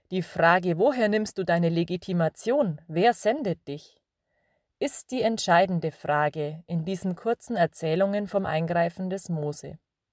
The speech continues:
Mose handelt hier nämlich noch in eigener Mission.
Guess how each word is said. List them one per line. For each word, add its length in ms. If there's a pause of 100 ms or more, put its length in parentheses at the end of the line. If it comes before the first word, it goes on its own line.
(1040)
Mose 540
handelt 380
hier 240
nämlich 480
noch 260
in 160
eigener 460
Mission. 600